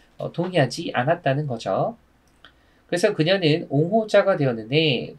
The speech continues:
보존을 위한, 이 토종식물의 보존을 위한 옹호자가 되었고 성공적으로 구했어요. Silent Valley를 구했어요. 뭐뭐로부터? 어, 수력발전 댐의 건설로부터 구했어요. 지켰어요.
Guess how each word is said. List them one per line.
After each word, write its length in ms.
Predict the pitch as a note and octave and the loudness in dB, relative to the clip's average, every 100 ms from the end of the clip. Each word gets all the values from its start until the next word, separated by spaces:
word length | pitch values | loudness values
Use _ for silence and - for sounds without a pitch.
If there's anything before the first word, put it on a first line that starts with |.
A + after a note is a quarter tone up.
| - | -4
보존을 640 | C#3+ D3+ D3 G#3 G3+ E3 | 0 0 2 0 0 0
위한, 320 | B2 F#2+ - _ _ _ | 2 2 0 _ _ _
이 200 | D3 D#3 | -4 -4
토종식물의 800 | - A#3+ A#3+ A#3 A3+ A3 G#3 G3+ | 0 0 2 0 -4 -6 -2 -2
보존을 500 | G3+ C#3+ E3 F3+ F3 | 0 -2 0 -2 -2
위한 160 | D#3 D#3+ | 0 0
옹호자가 500 | B2 C3 C#3+ C3+ C#3 | 0 -2 0 0 -2
되었고 800 | C#3 A#2 A#2 - G#2 A#2+ G#3+ - _ _ | -2 -2 -2 -6 -2 0 0 -2 _ _
성공적으로 840 | - A#3 A#3 A#3+ A3 G3 G3 F#3+ F3+ | 0 2 4 2 0 -2 -2 -4 -4
구했어요. 800 | - E3 E3 - C3 D3 G3+ - _ _ | -2 0 0 0 2 4 4 0 _ _
Silent 680 | - G3 A3 A3+ A3 A3 A#3 | 2 8 10 8 4 -2 0
Valley를 720 | F3 F3 F3+ F#3 F3+ F#3+ F#3+ - | 6 6 6 0 0 -2 -2 -6
구했어요. 640 | - E3 F3 - C3 A#2+ | -2 0 0 2 2 4
뭐뭐로부터? 1000 | C#3+ D#3+ F3 D3+ B2 - F3 G3 A3+ - _ _ | 4 4 4 0 -2 2 6 8 6 0 _ _
어, 120 | - - | -8 -4
수력발전 1040 | - A#3 A#3 G3+ G3 F#3 - G3 G3 G3 - | 4 4 6 4 4 2 0 2 2 -4 -2
댐의 400 | G3+ G3 G3 F#3 | 0 0 -2 -2
건설로부터 1080 | C3+ C#3 C#3+ F3 E3+ D#3 A#2+ - F3+ G3 - | 0 0 0 0 2 0 -2 0 2 2 0
구했어요. 600 | - C3 C#3 - G#2 A2+ | -4 -2 -2 -6 -10 -10
지켰어요. 960 | - C#3 D3+ C#3+ - G#2 G2 C3+ G#3 | -8 -4 -4 -4 -6 -6 -2 0 -2